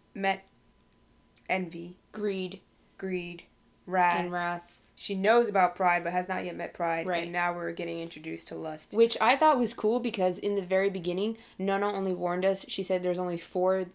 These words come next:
Speaker 2: demons that the DiCarlos have to be worried about, which were Wrath, Envy, Greed, and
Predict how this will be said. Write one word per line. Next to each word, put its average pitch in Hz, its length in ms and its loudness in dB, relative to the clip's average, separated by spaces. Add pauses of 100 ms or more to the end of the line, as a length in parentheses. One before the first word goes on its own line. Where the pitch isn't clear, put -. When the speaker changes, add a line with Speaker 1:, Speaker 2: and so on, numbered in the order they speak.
(180)
Speaker 2:
demons 185 320 -4
that 175 120 -4
the 175 60 -6
DiCarlos 175 580 -2
have 175 220 -4
to 180 100 -10
be 170 420 -8 (560)
worried 170 340 -2
about, 214 420 4
which 180 300 -4
were 175 420 0 (720)
Wrath, 175 600 -2 (380)
Envy, 170 800 -4 (320)
Greed, 170 680 -4 (300)
and 151 680 -14